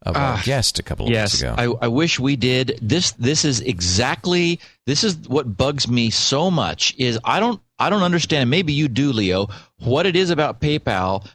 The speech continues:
Speaker 2: that has them desperate for my, for my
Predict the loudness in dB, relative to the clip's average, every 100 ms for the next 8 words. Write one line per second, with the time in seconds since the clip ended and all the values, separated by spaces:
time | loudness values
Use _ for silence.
0 | -4 -2 0 0 0 -2 -2 0 0 0
1 | -2 -2 -4 -2 -4 0 0 0 0 -2
2 | -6 _ _ _ -6 -2 2 2 2 0
3 | -2